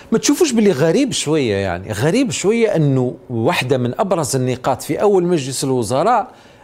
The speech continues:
هي مش محاربة الندرة، وإنما هي محاولة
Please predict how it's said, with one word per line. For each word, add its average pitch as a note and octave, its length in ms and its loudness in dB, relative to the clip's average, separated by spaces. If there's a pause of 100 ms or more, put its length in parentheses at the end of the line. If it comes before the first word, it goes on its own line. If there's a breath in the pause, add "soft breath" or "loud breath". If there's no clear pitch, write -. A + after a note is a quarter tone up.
هي A3 300 2
مش D#4+ 260 -4
محاربة G#3 540 0
الندرة، G3 440 0
وإنما F#3 680 0
هي C#3 180 0
محاولة C#3+ 540 0